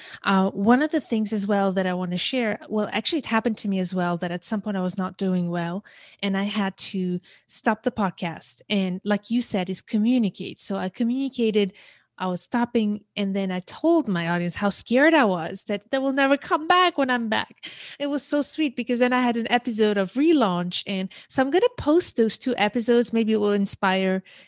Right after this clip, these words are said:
you if it's helpful, Nomad Nation, on the show notes of this episode. But, um, one quick thing to know, every episode doesn't have to be forty-five minutes. And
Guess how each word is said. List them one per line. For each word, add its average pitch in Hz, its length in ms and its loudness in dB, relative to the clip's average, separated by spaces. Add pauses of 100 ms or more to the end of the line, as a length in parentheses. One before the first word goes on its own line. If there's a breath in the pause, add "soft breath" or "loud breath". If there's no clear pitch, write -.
you 196 340 0
if 190 160 -4
it's 190 140 -2
helpful, 185 400 0
Nomad 180 280 0
Nation, 180 360 -2
on 185 240 -2
the 185 60 0
show 185 180 -4
notes 180 180 -2
of 170 100 -6
this 175 200 -6
episode. 180 540 -2 (380 loud breath)
But, 214 380 2
um, 190 460 0 (400)
one 262 280 4
quick - 480 -4 (100)
thing 190 380 0
to - 180 0
know, 190 380 2
every 254 260 2
episode 208 420 0
doesn't 208 260 0
have 196 200 0
to - 100 -6
be 202 140 0
forty-five 190 580 -2
minutes. 190 380 0
And 190 180 0